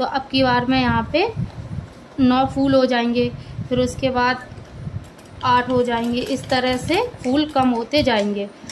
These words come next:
अब यहीं से इसको फिर घुमा लेंगे इस तरीके से। देखिए, ये देखिए फ्रेंड्स, पहले मैंने दस फूल लगाए, फिर नौ लगाएंगे, फिर अब की बार आठ लगाएंगे। तो जब ऐसे आप लगाएंगे,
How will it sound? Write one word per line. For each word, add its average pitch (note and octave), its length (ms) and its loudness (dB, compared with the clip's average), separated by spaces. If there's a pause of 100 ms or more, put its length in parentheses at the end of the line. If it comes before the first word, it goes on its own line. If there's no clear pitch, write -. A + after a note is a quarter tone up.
(180)
अब A3 120 -4
यहीं A#3 240 0
से C4+ 120 -4
इसको C4+ 260 -2
फिर C4 180 0
घुमा A#3+ 320 0
लेंगे C4+ 420 0
इस D4+ 200 -6
तरीके C#4 420 -4
से। D#4 160 -8
देखिए, C4 440 -4 (3000)
ये A3+ 140 -2
देखिए A3 260 -4
फ्रेंड्स, G3+ 400 -8 (1200)
पहले B3+ 260 2
मैंने C4+ 320 4
दस C4+ 280 2
फूल C#4+ 180 2
लगाए, C#4 380 2
फिर D4+ 180 0
नौ A#3+ 260 4
लगाएंगे, B3 500 2
फिर C#4 160 0
अब B3+ 140 0
की C4 120 0
बार A#3+ 160 2
आठ A#3 240 0
लगाएंगे। C4 460 2 (480)
तो C#4+ 60 0
जब C#4 200 2 (160)
ऐसे C4+ 260 2
आप C#4 180 0
लगाएंगे, C4+ 600 2